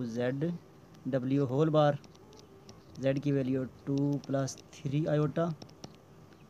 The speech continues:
और W फ़ाइव माइनस फ़ोर आयोटा और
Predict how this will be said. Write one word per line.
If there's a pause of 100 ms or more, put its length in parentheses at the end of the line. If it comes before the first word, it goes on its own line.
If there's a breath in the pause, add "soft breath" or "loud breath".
(380)
और
W (680)
फ़ाइव
माइनस (1200)
फ़ोर
आयोटा
और